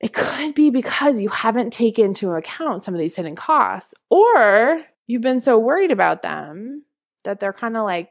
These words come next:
crushing you. So remember,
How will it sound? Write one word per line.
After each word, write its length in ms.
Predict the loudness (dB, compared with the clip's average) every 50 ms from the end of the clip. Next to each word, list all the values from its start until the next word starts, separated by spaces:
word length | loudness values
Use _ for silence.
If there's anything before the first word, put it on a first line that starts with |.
| _ _
crushing 420 | -8 -8 -8 -8 -8 -12 -14 -14
you. 300 | -16 -18 -18 -18 -20 -20 _ _ _ _ _ _ _ _ _ _
So 600 | -8 0 2 4 6 6 6 4 4 0 -4 _ _ _ _ _ -10
remember, 600 | -6 -2 0 2 2 2 2 2 0 0 -4 -8